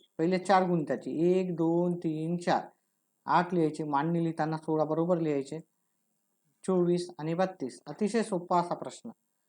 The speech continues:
आता ह्या सगळ्यांची बेरीज केली, हे दहा, दहा, वीस,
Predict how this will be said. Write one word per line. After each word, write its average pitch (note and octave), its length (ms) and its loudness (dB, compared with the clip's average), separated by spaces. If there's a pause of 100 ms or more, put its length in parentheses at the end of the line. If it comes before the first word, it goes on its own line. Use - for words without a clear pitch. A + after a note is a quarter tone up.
(640)
आता - 120 -12
ह्या D#3+ 100 -2
सगळ्यांची F#3+ 400 0
बेरीज G#3+ 340 2
केली, C3 200 -4 (260)
हे D3+ 80 -6
दहा, F3 460 2 (260)
दहा, D3+ 200 -2
वीस, F3 420 -4